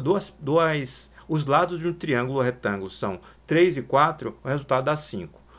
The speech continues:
Ou se da hipotenusa cinco e um lado quatro, a outra, o outro lado vai ser três.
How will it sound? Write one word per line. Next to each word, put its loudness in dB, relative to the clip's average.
Ou 2
se -4
da 2
hipotenusa 0
cinco -6
e -4
um 0
lado 2
quatro, -2
a 0
outra, 0
o -2
outro 0
lado 0
vai -2
ser -6
três. -10